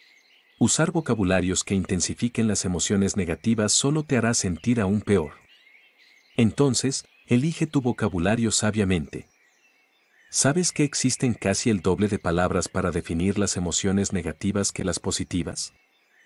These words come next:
Quizás por eso la gente experimenta más cosas negativas que positivas.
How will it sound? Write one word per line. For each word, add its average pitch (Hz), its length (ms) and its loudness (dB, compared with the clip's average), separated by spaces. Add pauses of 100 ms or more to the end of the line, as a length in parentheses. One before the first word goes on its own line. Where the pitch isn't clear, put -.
(520)
Quizás 170 360 0
por 139 200 2
eso 120 180 2
la 107 140 2
gente 107 320 0
experimenta 101 640 0
más 92 260 2
cosas 113 380 0
negativas 101 640 -2
que 104 120 -4
positivas. - 760 -2